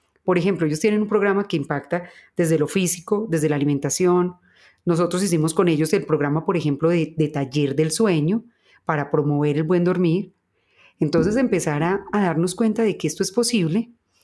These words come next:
Muchos clientes en Estados Unidos, de las cámaras de comercio de Houston, de las cámaras de comercio de latinos en Atlanta,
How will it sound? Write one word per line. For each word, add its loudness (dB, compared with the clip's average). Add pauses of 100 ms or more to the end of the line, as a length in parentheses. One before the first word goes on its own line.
(180)
Muchos 2
clientes 2
en 2
Estados 0
Unidos, 2
de 2
las -2
cámaras 0
de -4
comercio -2
de 0
Houston, 0 (360)
de 0
las 0
cámaras -2
de -8
comercio -2
de 4
latinos -2
en 0
Atlanta, -2